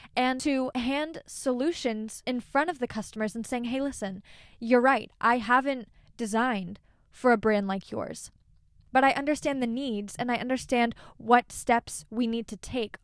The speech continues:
alongside each other to be successful." This is exactly what customers need. This is exactly what customers want. They don't want to be taught to. They don't want to be lectured to. They want to feel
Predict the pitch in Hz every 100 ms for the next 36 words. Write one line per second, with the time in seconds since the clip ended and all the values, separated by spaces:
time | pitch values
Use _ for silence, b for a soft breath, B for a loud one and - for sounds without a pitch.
0 | - 233 220 220 214 - 254 311 254 214
1 | 196 202 - - 254 269 269 285 - 277
2 | 311 - 156 - - _ - 208 302 440
3 | 403 349 240 214 240 - 269 220 - -
4 | 247 - 220 202 180 196 214 202 196 -
5 | - _ 254 320 349 254 226 220 254 254
6 | 220 202 - 247 - 208 196 185 185 196
7 | 196 202 B B B 247 285 359 220 208
8 | 233 262 - - 233 226 214 196 - 226
9 | 226 - 196 180 220 285 330 269 226 190
10 | 214 - 196 - - 131 - B B B
11 | 233 320 302 294 311 349 - - 302 208
12 | 190